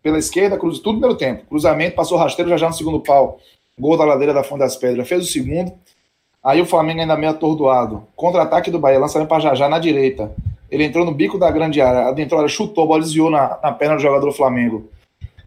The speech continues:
Foi pro três a zero e parecia, assim, uma apoteose, né? O Bahia dando três a zero no Flamengo naquele momento, acaba juiz, sabe?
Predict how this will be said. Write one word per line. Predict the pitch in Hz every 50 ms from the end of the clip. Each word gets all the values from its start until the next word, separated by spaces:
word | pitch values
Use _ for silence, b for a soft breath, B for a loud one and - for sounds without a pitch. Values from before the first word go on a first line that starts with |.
| _ _ _ _ _ _ -
Foi | - - 220 226
pro | 220
três | - - 196 185 165
a | 165 143
zero | 113 113 127 131 147 156 180 180 - _ _ _ _ _ _ _
e | - 165 180
parecia, | 170 - 220 220 202 - - 185 190 247
assim, | 247 - - 180
uma | 190 190
apoteose, | - 170 170 - - - 175 175 175 147 135
né? | 131 131
O | 120
Bahia | 123 135 135
dando | 151 175 170 170
três | - 190 202 202
a | 190 180 143
zero | 135 151 147
no | 151 147
Flamengo | 135 - 143 131 123 127 135 139 135
naquele | 135 135 - 151 147 151
momento, | 139 135 123 120 151 208 - - 151 120 104 -
acaba | 151 - - 156 170 190 220 214
juiz, | 208 208 160 139 143 127 -
sabe? | - 123 151 -